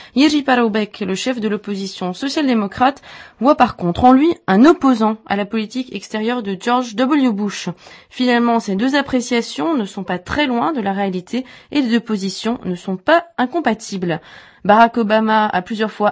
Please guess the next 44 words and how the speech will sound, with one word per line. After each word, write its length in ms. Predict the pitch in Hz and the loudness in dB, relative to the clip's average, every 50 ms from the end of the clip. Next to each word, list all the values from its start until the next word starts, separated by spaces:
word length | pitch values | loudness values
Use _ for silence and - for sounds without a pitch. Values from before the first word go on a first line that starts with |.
| 214 254 | 2 0
insisté 560 | 294 - - 285 269 - - 262 269 320 339 | 0 0 -4 -8 -10 -8 -6 -4 -4 -4 -4
sur 180 | - - - | -6 -6 -4
la 120 | 190 185 196 | -2 0 0
nécessaire 680 | 240 302 330 - - 269 254 - - 254 254 247 - | 0 0 -2 -2 -6 -8 -8 -6 -6 -6 -6 -8 -6
coopération 580 | - 233 220 220 226 208 202 208 - - 247 247 | -6 -6 -6 -6 -6 -6 -8 -8 -8 -6 -4 -4
internationale. 760 | 233 233 226 220 220 208 - 220 208 202 196 185 170 175 170 - - - - - _ _ _ | -2 -2 -2 -4 -4 -4 -6 -6 -4 -4 -4 -4 -4 -6 -10 -14 -20 -20 -20 -20 _ _ _
Coopération 560 | - 208 214 202 220 208 208 208 202 - 214 | -6 -6 -4 -2 0 0 0 0 -2 -2 -2
internationale, 680 | 202 190 208 208 202 202 196 196 - 208 208 202 196 190 | -2 -2 -2 -4 -4 -4 -4 -6 -4 -4 -2 -2 -2 -4
cela 240 | - - 185 185 | -6 -4 -4 -4
veut 120 | 180 190 190 | -2 -4 -4
dire 260 | 180 180 185 180 - - | -4 -4 -6 -6 -4 -4
aussi 420 | - 269 262 - - - 269 320 359 | -2 -2 -2 -4 -6 -6 -4 -4 -2
avec 240 | 254 220 208 - | -2 -4 -4 -2
la 80 | 220 208 | -2 -2
Russie, 400 | 208 202 196 - - 247 285 330 - - - - _ | -2 -4 -6 -8 -6 -6 -6 -6 -8 -14 -20 -20 _
qui, 160 | - 240 277 | -2 0 0
on 60 | 311 | 0
le 60 | 330 | 0
sait, 360 | 302 - - - 240 262 - _ _ | -2 -4 -4 -4 -4 -4 -4 _ _
pourfend 480 | - - - - - 220 208 214 202 - | -12 -12 -12 -8 -4 -4 -4 -4 -4 -4
le 140 | 208 208 202 | -4 -4 -2
projet 320 | - - 226 214 240 233 | -2 -2 0 0 0 0
de 80 | 214 196 | 0 2
base 220 | 202 214 220 220 | 2 2 2 2
radar 280 | 214 208 202 220 220 214 | 0 0 2 2 2 2
en 80 | 196 | 0
Europe 240 | 202 196 208 226 226 | 0 0 -2 -4 -4
centrale. 560 | - - 208 196 - 214 208 196 180 175 170 - - - - - - - - | -4 -6 -6 -6 -4 -4 -4 -2 -2 -4 -6 -10 -16 -20 -20 -20 -18 -6 -4
La 100 | 180 185 | -2 -2
semaine 340 | 185 - 247 254 277 277 262 | -2 -2 0 0 0 2 2
dernière, 440 | 262 254 254 247 247 240 233 233 | 2 2 2 2 2 2 2 2
Michel 520 | 214 214 202 - - - 208 196 190 180 180 | 0 -2 -4 -4 -4 -4 -4 -2 -2 -4 -6
Flournoy, 680 | - - 262 285 285 262 233 226 247 285 320 330 294 | -6 -4 -2 0 2 2 2 2 2 0 -2 -4 -6
qui 200 | - - 196 185 | -6 -8 -6 -4
va 100 | 180 175 | -2 -2
occuper 400 | 185 185 - - _ - 208 196 | -2 -4 -6 -10 _ -6 -4 0
un 120 | 185 185 | 2 4
haut 100 | 220 294 | 4 4
poste 400 | 294 - - 226 285 285 - - | 4 0 -2 -4 -4 -4 -6 -4
au 60 | 185 190 | -2 -2
ministère 460 | 185 185 185 185 - - 190 185 180 | 0 -2 -2 -4 -6 -6 -4 -4 -2
de 80 | 202 | -2
la 100 | 220 220 | -2 -2
Défense, 640 | 190 196 190 185 - 214 233 311 349 - - - | -2 -2 -6 -4 -4 -2 -2 -2 -4 -6 -10 -14